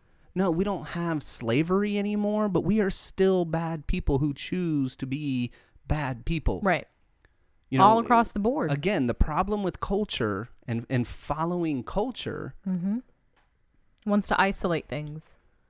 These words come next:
Speaker 1: It does wanna isolate, but, but I was
Speaker 2: Mm-hmm.
Speaker 1: gonna talk about is it changes so much.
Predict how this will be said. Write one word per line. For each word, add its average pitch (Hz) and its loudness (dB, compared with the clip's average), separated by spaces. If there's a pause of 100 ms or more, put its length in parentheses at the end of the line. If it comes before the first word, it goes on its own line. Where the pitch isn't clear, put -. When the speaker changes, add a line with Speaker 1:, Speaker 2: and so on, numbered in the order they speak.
(360)
Speaker 1:
It 170 4
does 156 2
wanna 170 0
isolate, 143 0
but, 127 0
but 175 6
I 131 4
was 131 2
Speaker 2:
Mm-hmm. 135 0
Speaker 1:
gonna 135 0
talk 143 -2
about 131 0
is 120 2
it 113 -2
changes 151 2
so 147 0
much. - -4